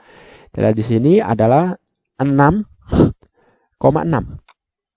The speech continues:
Pertumbuhan rata-ratanya adalah enam koma enam persen. Ya. Dari dua ribu sebelas sampai dengan dua ribu sembilan belas. Nah, lalu kita masukkan di sini. Enam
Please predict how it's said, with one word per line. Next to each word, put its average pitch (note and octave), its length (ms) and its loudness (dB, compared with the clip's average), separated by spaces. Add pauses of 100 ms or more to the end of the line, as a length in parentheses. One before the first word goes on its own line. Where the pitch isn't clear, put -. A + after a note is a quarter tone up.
(1080)
Pertumbuhan C3 560 2
rata-ratanya B2 800 0
adalah A2+ 160 0
enam B2+ 320 0
koma C3 240 2
enam A#2 240 -4
persen. - 240 -6 (1500)
Ya. E2+ 340 -12 (800)
Dari G#2 240 0
dua A2 240 4
ribu G#2 160 2
sebelas G#2+ 400 0 (400)
sampai - 400 -4
dengan G2+ 160 -2
dua G#2 240 2
ribu F#2+ 240 0
sembilan G2 320 -2
belas. - 560 -10 (160)
Nah, - 320 -20
lalu A#2+ 160 -4
kita C#3+ 160 -2
masukkan B2+ 400 -2
di G2 240 -6
sini. - 240 -16 (880)
Enam B2+ 560 -2